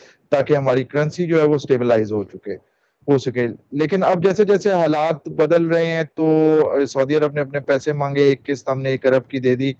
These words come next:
अब एक अरब की अगले महीने यानी कि सितंबर तक अदा करनी है। तो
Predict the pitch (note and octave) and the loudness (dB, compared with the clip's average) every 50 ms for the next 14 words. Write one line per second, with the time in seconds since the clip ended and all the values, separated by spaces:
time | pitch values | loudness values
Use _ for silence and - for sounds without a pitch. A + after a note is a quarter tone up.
0 | _ _ _ _ - - D3+ D3 - - E3 E3+ D#3 E3+ D3+ D#3 D#3 C3+ - E3 | _ _ _ _ -2 0 0 0 0 0 -2 0 0 2 2 2 0 -2 -2 -2
1 | D#3+ D#3 - - C#3+ C#3+ D3+ D#3 D3+ D3+ C#3+ C#3 C3+ C#3 C#3 C3+ C3+ C#3 C3 C3+ | -2 -2 0 -2 -2 0 0 -2 -2 -2 -4 -4 -4 -4 -4 -4 -4 -4 -2 -4
2 | C#3 - - C3 - - C#3 C3+ C#3 C#3+ C#3 B2+ C#3 B2+ - A#2+ A#2 B2 A#2+ A#2+ | -4 -2 -2 -4 -2 -2 -2 0 0 0 0 0 0 0 0 -2 0 2 2 0
3 | B2 B2+ C3 C3 C3 C3+ C3 C3 B2+ B2+ B2 - _ _ _ _ _ _ _ _ | 2 0 -2 -4 -4 -6 -8 -8 -8 -8 -10 -12 _ _ _ _ _ _ _ _
4 | _ - C#3 C3+ C3+ C3+ C3+ C#3 C#3 | _ 0 2 4 6 6 6 4 4